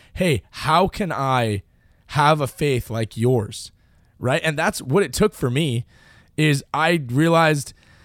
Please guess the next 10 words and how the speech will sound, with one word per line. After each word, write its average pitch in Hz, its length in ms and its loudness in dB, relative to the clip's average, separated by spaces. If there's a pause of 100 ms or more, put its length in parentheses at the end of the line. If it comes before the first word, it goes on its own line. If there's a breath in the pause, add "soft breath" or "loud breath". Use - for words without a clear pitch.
(120)
you 139 120 -2
know, 147 80 -2
once 160 200 0
I 185 80 0
stopped 156 280 -4
fighting 127 400 -4
God, 101 320 -8 (200)
once 127 180 -4
I 147 40 0
stopped 127 360 -4